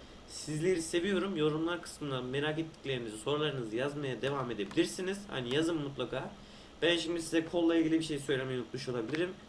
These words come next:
Ee, ya da işte ne bileyim hani bir şey, bir, bir sıkıntı falan vardır. Anlamadığınız falan yazmayı unutmayın mutlaka.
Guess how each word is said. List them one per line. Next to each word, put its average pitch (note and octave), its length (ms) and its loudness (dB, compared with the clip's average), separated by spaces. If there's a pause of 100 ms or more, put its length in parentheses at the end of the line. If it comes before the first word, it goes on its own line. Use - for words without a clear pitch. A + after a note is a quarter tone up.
(300)
Ee, A2+ 80 0 (440)
ya C#3 120 2
da D3 260 -2
işte C#3 220 -2
ne D#3+ 100 4
bileyim D3 160 0
hani C#3 220 -2
bir D#3 60 2
şey, F#3+ 280 2
bir, F#3 160 0 (420)
bir D#3+ 100 -2
sıkıntı E3+ 380 -4
falan G3 340 0
vardır. D3+ 340 0 (100)
Anlamadığınız D3 580 0
falan G#3 120 -2
yazmayı D#3 420 0
unutmayın F3+ 420 -2
mutlaka. C#3 520 -4